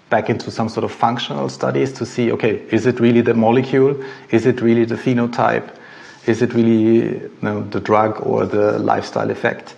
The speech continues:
Uh, and that's gonna be, you know, sort of looping back where, where it started, you know, from cellular studies into, into sort of systemic studies and then back into the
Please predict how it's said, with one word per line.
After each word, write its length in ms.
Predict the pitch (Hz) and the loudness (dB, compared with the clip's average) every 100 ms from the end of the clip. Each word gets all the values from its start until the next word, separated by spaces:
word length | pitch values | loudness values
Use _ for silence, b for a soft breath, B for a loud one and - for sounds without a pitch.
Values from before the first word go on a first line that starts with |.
| B B B B B | B B B B B
Uh, 440 | 107 107 101 98 110 | -8 -6 -6 -6 -6
and 160 | 101 101 - - | -8 -10 -12 -8
that's 440 | 101 110 113 - | 0 0 0 -6
gonna 220 | - 113 | -2 -2
be, 140 | 113 113 | 0 -2
you 240 | 107 107 | -2 0
know, 160 | 110 104 | 0 -2
sort 220 | - 107 | -2 -4
of 80 | - | 0
looping 380 | 120 135 127 120 | 2 4 2 2
back 240 | 120 120 - - - | 2 0 -6 -16 -6
where, 240 | 117 120 113 - - | 2 2 2 -4 0
where 140 | 120 | 2
it 80 | 113 | 2
started, 460 | - 151 143 107 101 | 2 4 4 4 2
you 60 | 113 | 2
know, 260 | 113 113 | 0 0
from 200 | 123 110 | -4 -4
cellular 380 | 101 120 113 113 | 0 2 4 4
studies 640 | 110 113 110 113 110 - - | 0 0 0 0 -2 -10 -8
into, 440 | 123 110 - 110 107 131 | -2 -2 0 -2 -2 -6
into 480 | 113 113 120 113 110 - | -8 -8 -6 -8 -8 -14
sort 200 | - 110 | -8 -6
of 60 | - | -4
systemic 440 | 113 123 120 120 | -2 2 2 2
studies 360 | - 117 113 113 | 0 -4 -4 -4
and 100 | 104 | 0
then 160 | 110 | 0
back 240 | 110 107 120 | -2 -4 -4
into 220 | 117 123 | -2 -2
the 200 | 117 | -2